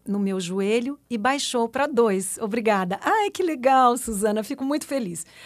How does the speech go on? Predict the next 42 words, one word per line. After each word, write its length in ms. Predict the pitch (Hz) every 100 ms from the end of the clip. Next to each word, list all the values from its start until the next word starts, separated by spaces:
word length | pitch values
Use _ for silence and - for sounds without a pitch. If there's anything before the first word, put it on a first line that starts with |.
| -
Vamos 220 | 262 285 269
lá, 100 | 196
os 100 | 180
benefícios 500 | 254 247 269 254 214
do 120 | 254
E 100 | 233
F 160 | 233
T. 200 | - - - - -
Aqui 240 | 269 -
o 80 | 359
tapping 540 | - 214 202 208 185 165
que 120 | 196
eu 60 |
tô 120 | - 190
te 140 | 202
ensinando 680 | 175 190 170 202 208 175 165 - _
é 260 | - 294 320 _ -
pontual, 680 | 196 196 330 381 220 165 _ -
né? 380 | 175 220 269 -
Tô 100 | 196
com 100 | 202
uma 200 | 190 208
dor, 280 | 196 208 185
e 120 | 180
hoje 220 | 196 233
eu 60 | 277
tô 180 | 262 285
focando 680 | 220 - 208 247 269 320 -
em 360 | 214 262 294
dor, 420 | 196 220 196 165 - -
eu 60 |
não 120 | 165
tô 120 | 160 190
focando 380 | 233 226 233 247
em 100 | 254
emoção. 440 | 269 330 - 175
Emoção 340 | 170 185 214
é 80 | 262
a 40 | 339
semana 320 | - 320 330
que 120 | 359
vem. 220 | 277 -